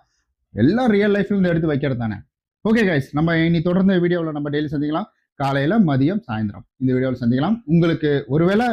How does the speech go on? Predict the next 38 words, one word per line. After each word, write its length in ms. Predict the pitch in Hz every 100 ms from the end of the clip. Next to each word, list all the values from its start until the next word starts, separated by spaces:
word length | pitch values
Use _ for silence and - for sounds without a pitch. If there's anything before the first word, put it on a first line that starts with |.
| 160
வீடியோ 200 | 160 170
வரல 280 | 147 165 165
அப்படின்னா 260 | 143 151
நான் 160 | 196 143
கம்யூனிட்டி 320 | 143 170 156 143
டேப்ல 260 | 139 139
அப்படின்றது 340 | 123 131 131 135
போட்டிருப்பேன், 420 | 139 131 123 156
என்ன 220 | 127 143
ரீசன் 360 | 127 147 143 139
அப்படின்றத 440 | 117 117 123 139 120
நான் 180 | 113 -
கொடுத்துருப்பேன். 460 | 117 123 117 196 - _ _ -
And 120 | 202
அதே 160 | 190 208
போல 160 | 214 202
லோன் 240 | 185 196
ஆப் 120 | 196 185
தமிழ்ல 340 | 175 170 175 196 _ _
வழக்கம் 460 | 139 175 190 202 180
போல 140 | 196 185
வந்துட்டு 300 | 165 160 196
அங்க 240 | 180 160 147 139 131
வீடியோஸ் 360 | 143 156 156 139
அப்படின்றது 440 | 127 139 135 170
தாராளமா 460 | 131 131 139 143 151
அங்க 140 | 139
வந்துரும், 280 | 127 120 - 120
மறக்காம 360 | 135 135 165 131
அதையும் 260 | 127 156 151
போய் 120 | -
சப்ஸ்கிரைப் 380 | 139 - 151 123
பண்ணி 140 | 120
வச்சுக்கோங்க. 400 | 117 - 123 139 196 - _ _ 147
So 80 | 131 135 131 - _ 123
ரிவ்யூ, 340 | 147 156 180 180 190 - 123
அவேர்னஸ், 500 | 139 170 175 180 - _
so 200 | -